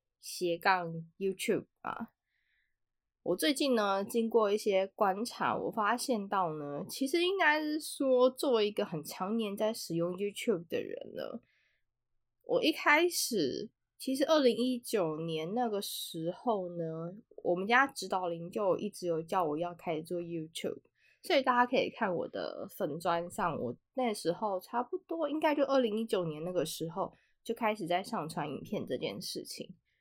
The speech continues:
不过大家也知道，就是大概只做了 <laughs> 那一两期影片而已啦。一来是因为呢，做影片真的实在是太麻烦了。我之前跟我自己的学生讨论过，就是做影片，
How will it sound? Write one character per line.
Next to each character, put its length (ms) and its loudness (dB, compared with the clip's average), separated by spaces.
不 100 -2
过 220 10
大 160 10
家 60 8
也 80 4
知 100 -6
道， 180 8
就 140 -2
是 320 0
大 240 8
概 80 0
只 160 -8
做 300 4
了 80 8
<laughs> 160 8
那 80 10
一 260 8
两 300 4
期 380 0
影 120 -4
片 300 8
而 140 6
已 160 0
啦。 160 -2
一 100 0
来 240 8
是 300 -2
因 240 0
为 180 2
呢， 200 -2
做 240 4
影 80 -4
片 240 -2
真 180 -2
的 100 -2
实 60 -12
在 160 -2
是 80 -10
太 300 2
麻 320 -8
烦 100 -8
了。 220 -10
我 160 -6
之 200 0
前 260 2
跟 100 0
我 160 2
自 120 -10
己 100 -4
的 180 -2
学 220 -4
生 220 -4
讨 200 -2
论 240 -4
过， 200 -2
就 60 -4
是 260 -4
做 200 6
影 120 -4
片， 340 -2